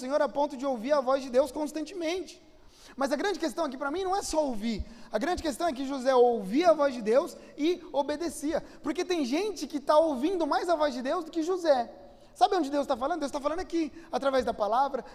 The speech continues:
Deus tá falando quando você abre a Bíblia, Deus fala quando você ora, Deus fala através das canções que a gente canta, Deus fala através do college, da escola bíblica, por meio das situações.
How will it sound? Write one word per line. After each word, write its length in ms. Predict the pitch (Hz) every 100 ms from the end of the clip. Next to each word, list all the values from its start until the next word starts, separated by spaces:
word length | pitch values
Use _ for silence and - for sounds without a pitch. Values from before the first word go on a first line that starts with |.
| -
Deus 160 | 247
tá 100 | 277
falando 240 | 254 269 262
quando 160 | 269
você 80 | 214
abre 180 | 247 220
a 20 |
Bíblia, 300 | 190 285 277 - -
Deus 220 | 220 269
fala 180 | 269 254
quando 180 | 233 240
você 220 | 226 -
ora, 300 | 208 269 254 - -
Deus 260 | 269 277
fala 220 | 262 262 262
através 360 | 254 240 254
das 120 | 247
canções 360 | 254 233 269 285
que 60 | 262
a 40 |
gente 200 | 233 220
canta, 380 | - 269 262 - -
Deus 240 | - 294 -
fala 160 | 285
através 300 | 269 269 254
do 80 | 202
college, 420 | - 233 277 240
da 80 | 233
escola 300 | 240 262 240
bíblica, 380 | 190 269 320 269
por 140 | 247
meio 160 | 247 277
das 120 | 277
situações. 520 | 247 247 208 269 330